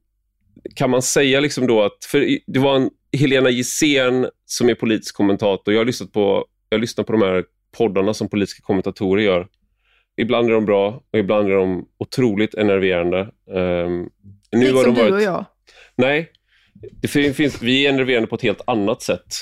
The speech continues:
Speaker 1: Och det, det som är irriterande med de här kom-, politiska kommentatorerna, det är att de kan inte säga vissa saker för att det är deras yrkesroll förhindrar dem att säga det.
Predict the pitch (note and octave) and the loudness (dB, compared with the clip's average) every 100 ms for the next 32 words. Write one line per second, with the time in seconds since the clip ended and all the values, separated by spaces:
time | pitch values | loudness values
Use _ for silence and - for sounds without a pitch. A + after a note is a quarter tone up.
0 | - _ _ _ - A2+ B2 A2 C3+ C3 | -16 _ _ _ -4 0 0 0 -2 0
1 | B2+ A#2+ C#3 A#2+ A#2+ C3 C#3 G#2+ F#2+ - | -2 0 0 0 0 0 2 2 0 -2
2 | G#2 F#2+ A2+ G2+ F#2+ - G2+ F#2+ F#2+ G#2 | -2 0 -2 -4 -4 -2 -2 -2 -4 -2
3 | F2+ F2+ G2+ G#2+ A2+ G#2+ F#2 G#2 G2 - | 0 2 0 0 0 -2 -2 -4 -6 -4
4 | B2+ B2+ A#2 G#2+ - - - G#2 F#2 F#2 | -2 0 0 -2 -6 -6 -2 0 0 -2
5 | A2+ G2 - F2 F#2 - A2+ A2+ F#2+ F#2+ | -4 -8 -6 -6 -6 -12 -12 -6 -6 -4
6 | - G2 G2+ G2 A#2 G2+ - G2+ G#2 F#2+ | -4 -2 -2 -2 -4 -6 -6 -6 -4 -4
7 | G#2 G#2 F#2+ G#2 F2+ - G2 F#2+ F#2 | -2 -2 -2 -2 -4 -2 -2 0 -2